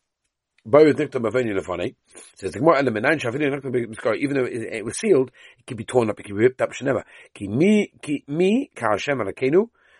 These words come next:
B'chol Kohen Eidov. Because Baruch Hu is close to anyone that asks, and even can go and be Mevatel, um, a Mevatel Gzadin. Ah, V'ksiv Dirsha Hashem Yimatzu. If you find him, you can call him, you can, he's always near in that case.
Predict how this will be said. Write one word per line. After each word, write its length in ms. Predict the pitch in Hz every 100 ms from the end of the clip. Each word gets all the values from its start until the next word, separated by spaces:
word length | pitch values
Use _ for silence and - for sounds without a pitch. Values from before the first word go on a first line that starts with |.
| _
B'chol 240 | - 135
Kohen 200 | 117 113
Eidov. 380 | 104 95 87 73 - - _ _ _ _ _ _ _ _ _ _ _ _ _ -
Because 220 | - 92
Baruch 180 | 127 110
Hu 60 |
is 80 | 104
close 280 | - - 135
to 100 | -
anyone 220 | 131 123
that 120 | 98
asks, 600 | - 123 151 143 - - - _ - _ -
and 100 | 107
even 300 | 113 123 123
can 220 | - 95
go 240 | 113 110 -
and 160 | 90
be 120 | 107 104
Mevatel, 600 | 90 101 117 - 101 98 _ _ _ _ _
um, 880 | 104 95 92 92 90 90 90 87 - _ _ _ _ -
a 60 |
Mevatel 440 | 101 104 101 101 92
Gzadin. 420 | 90 85 73 65 _ - - -
Ah, 140 | 120
V'ksiv 340 | 113 101 127 98
Dirsha 260 | 123 113
Hashem 260 | 101 - 101
Yimatzu. 480 | 87 73 - 117 175 _ _
If 60 |
you 60 | 87
find 260 | 120 120
him, 80 | 101
you 80 | 87
can 140 | 90
call 200 | 82 92
him, 120 | 98 110
you 40 |
can, 160 | 90 87
he's 200 | 90 104
always 240 | 98 80
near 140 | 87 82
in 80 |
that 180 | 78 -
case. 340 | 90 127 139